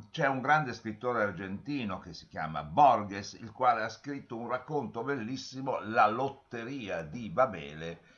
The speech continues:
in cui trae proprio ispirazione dall'incertezza del mondo e paragona la vita di ciascuno di noi a una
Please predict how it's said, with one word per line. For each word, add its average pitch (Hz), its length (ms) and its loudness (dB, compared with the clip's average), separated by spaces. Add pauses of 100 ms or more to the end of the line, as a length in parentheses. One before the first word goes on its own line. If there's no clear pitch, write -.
(300)
in 113 140 -10
cui 127 200 -6
trae 123 320 6
proprio 135 380 2
ispirazione 139 760 -2
dall'incertezza 101 880 -6
del 139 180 -2
mondo 113 360 -2
e - 80 -4
paragona 120 600 4
la 95 140 0
vita 107 500 -6 (400)
di 107 300 -10
ciascuno 120 640 -6
di 151 120 -4
noi 127 380 0
a 110 140 6
una 101 520 -2